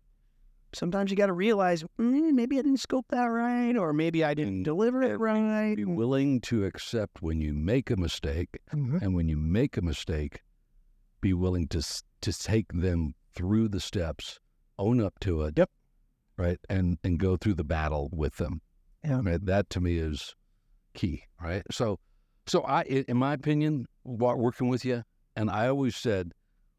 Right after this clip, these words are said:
Speaker 2: whenever, when all is said and done, you're an engineer.
Speaker 1: That's how my brain tends to work.
Speaker 2: You are an engin-,
Speaker 1: My adult
Speaker 2: right.
Speaker 1: A D D probably
Speaker 2: Yeah.
Speaker 1: doesn't lend itself to
Speaker 2: Yeah, you,
Speaker 1: doing that, but
Speaker 2: you always need to have something kind of,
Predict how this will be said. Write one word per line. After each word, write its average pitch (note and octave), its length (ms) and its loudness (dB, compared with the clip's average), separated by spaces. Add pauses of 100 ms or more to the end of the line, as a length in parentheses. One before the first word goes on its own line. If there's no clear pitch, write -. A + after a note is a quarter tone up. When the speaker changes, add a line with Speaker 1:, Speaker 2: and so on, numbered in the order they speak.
(160)
Speaker 2:
whenever, A#2+ 400 2
when C3+ 180 2
all C#3+ 160 4
is C3+ 100 0
said A2 180 0
and F2+ 80 -2
done, E2+ 300 -2
you're G#2 180 0
an F#2+ 100 2
engineer. D#2+ 500 -4 (760)
Speaker 1:
That's A3 160 -2
how G3 80 2
my D#3 100 2
brain E3 420 2
tends D#3 320 0
to D3 120 -2
work. D3 320 -2
Speaker 2:
You C3+ 260 2
are A#2+ 180 4
an A2 200 0
engin-, G#2+ 600 0
Speaker 1:
My A3 120 4
adult F#3+ 320 0
Speaker 2:
right. G3+ 80 -2
Speaker 1:
A G3+ 80 0
D F#3+ 100 -2
D F#3 180 -2
probably G#3 300 2
Speaker 2:
Yeah. D#3 280 0
Speaker 1:
doesn't G#3+ 200 -2
lend A3+ 220 2
itself A3+ 500 0
to F#3+ 280 0
Speaker 2:
Yeah, C#3+ 180 0
you, C#3 240 -2
Speaker 1:
doing G3+ 300 0
that, A#3 300 0
but G3 140 0
Speaker 2:
you B2 80 0
always D#3+ 300 0
need D#3 220 0
to C#3+ 120 0
have C3+ 220 -2
something C#3 480 0
kind C#3 280 0
of, B2+ 300 -2